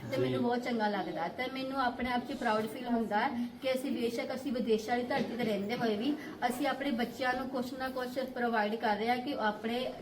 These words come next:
Speaker 1: like, ਆਪਣੇ ਮੂਲ ਨਾਲ ਜੁੜੇ ਰਹਿਣ।
Speaker 2: ਬਿਲਕੁਲ।
Speaker 1: ਤਾਂ ਮੈਨੂੰ ਬਹੁਤ ਖੁਸ਼ੀ ਹੁੰਦੀ ਕਿ ਟਾਕਾ ਨੀਨੀ ਗੁਰਦੁਆਰਾ ਸਾਹਿਬ ਨੇ ਉਪਰਾਲਾ ਕੀਤਾ ਹੈਗਾ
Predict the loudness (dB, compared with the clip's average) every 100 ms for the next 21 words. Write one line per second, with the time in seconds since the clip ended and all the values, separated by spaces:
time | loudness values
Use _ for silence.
0 | -4 0 0 2 -2 -2 4 6 6 6
1 | 4 2 2 0 0 -4 -6 -2 0 0
2 | 0 0 0 0 0 -2 -4 -4 -2 0
3 | 0 -2 -4 -4 -2 -2 0 0 2 0
4 | 2 0 0 0 0 2 2 -2 0 0
5 | 2 0 -2 -8 -4 -2 0 2 2